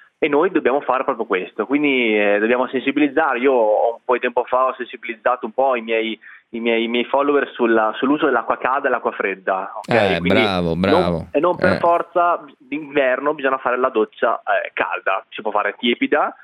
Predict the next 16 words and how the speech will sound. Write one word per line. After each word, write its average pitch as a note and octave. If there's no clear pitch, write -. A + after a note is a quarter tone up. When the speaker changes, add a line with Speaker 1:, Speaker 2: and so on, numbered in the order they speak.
Speaker 1:
o -
molte C#3
volte E3+
anche, C#3
anche C#3+
fredda, A2+
eh, D3+
lo A#2
so -
che G#2+
è G#2+
abbastanza A#2
difficile A2
farla G2+
fredda, G2+
però -